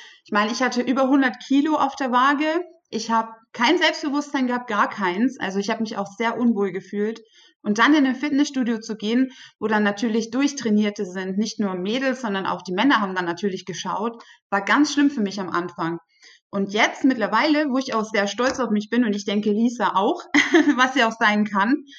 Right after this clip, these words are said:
jetzt in einem Fitnessstudio zu arbeiten und die Leute zu motivieren und dass sie überhaupt keine Angst haben müssen, dass sie trainieren oder ähnliches, das ist halt einfach das Schöne jetzt, das weiterzugeben, weil man es selber einfach mal den Weg auch gegangen ist.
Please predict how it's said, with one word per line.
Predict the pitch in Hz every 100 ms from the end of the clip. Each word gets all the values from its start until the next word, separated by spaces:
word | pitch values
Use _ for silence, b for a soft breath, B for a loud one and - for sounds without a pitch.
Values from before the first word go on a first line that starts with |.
| B B B B _ _ _ 208
jetzt | 226 - 254
in | 233
einem | 214
Fitnessstudio | - 294 302 262 233
zu | 233 220
arbeiten | - 302 226 202 - 254 269
und | - 226 220 -
die | 208
Leute | 233 311 311
zu | -
motivieren | 240 247 226 208 262 302 285
und | 226
dass | 233 233
sie | 220
überhaupt | 220 349 -
keine | 285 262 -
Angst | 302 - 240
haben | 214 196
müssen, | 196 233 240 269 294 339 _ -
dass | 233 233
sie | 220
trainieren | - 220 247 330 330 -
oder | 226 233 220 - -
ähnliches, | 285 269 208 214 214 247 - b b b b _
das | 233 247
ist | 262
halt | 262 -
einfach | 226 240
das | 247 233
Schöne | 277 277
jetzt, | 208 175 175
das | 208 208
weiterzugeben, | 226 254 254 226 214 226 202
weil | 202
man | 196
es | 196
selber | 214 254 277
einfach | - 233 233 220
mal | 214 202
den | 202 208 208
Weg | 214 -
auch | -
gegangen | - 202 165 170
ist. | 160 165 -